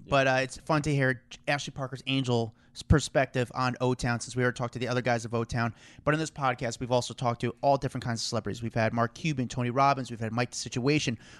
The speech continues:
Speaker 2: we've had bodyguards,
Speaker 1: Mm-hmm.
Speaker 2: you know, that, you know, who worked with Kim Kardashian,
Speaker 1: That was the
Speaker 2: Kanye
Speaker 1: best
Speaker 2: West.
Speaker 1: one, by the way.
Speaker 2: So interesting, so wild. Um, but today we're gonna get into celebrity feuds. We're gonna talk a little bit about the Met Gala. We're gonna talk, again, like, my exclusive.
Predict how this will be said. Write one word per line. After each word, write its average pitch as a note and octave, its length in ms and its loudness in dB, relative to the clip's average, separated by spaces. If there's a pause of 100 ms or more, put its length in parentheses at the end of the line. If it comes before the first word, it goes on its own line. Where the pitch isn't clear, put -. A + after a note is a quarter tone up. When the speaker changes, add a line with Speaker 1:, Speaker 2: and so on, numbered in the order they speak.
Speaker 2:
we've D3 80 -2
had D3+ 200 0
bodyguards, C#3 680 2
Speaker 1:
Mm-hmm. G2+ 80 -10
Speaker 2:
you B2+ 80 -2
know, B2+ 220 4
that, B2 260 0 (160)
you C3+ 80 -4
know, A#2+ 60 -4
who A#2+ 80 -2
worked C#3 260 0
with C3 160 -4
Kim D#3 160 -4
Kardashian, C#3+ 400 0
Speaker 1:
That - 80 0
was A2+ 80 -2
the D3+ 60 2
Speaker 2:
Kanye C#3+ 180 2
Speaker 1:
best C#3 100 2
Speaker 2:
West. C3+ 300 4
Speaker 1:
one, F2+ 60 -16
by F2 140 -10
the F2+ 80 -10
way. F2 60 -10
Speaker 2:
So G#3 480 4
interesting, C3 460 -4
so E3 320 4
wild. B2 440 4 (320)
Um, B2 360 8
but C#3 220 6
today D#3+ 200 4
we're D#3+ 120 2
gonna D3+ 100 2
get C#3+ 160 0
into C3 260 -4
celebrity B2 340 -4
feuds. E3+ 300 4
We're B2+ 80 2
gonna A#2+ 80 0
talk B2 180 -2
a A#2+ 40 -4
little B2 160 2
bit B2+ 80 4
about A#2+ 180 2
the - 60 -4
Met A2+ 260 -4
Gala. F3+ 460 8 (200)
We're C3+ 120 0
gonna C3+ 180 2
talk, B2 80 -2
again, B2+ 260 0
like, A#2+ 160 -2
my B2 160 4
exclusive. - 380 -4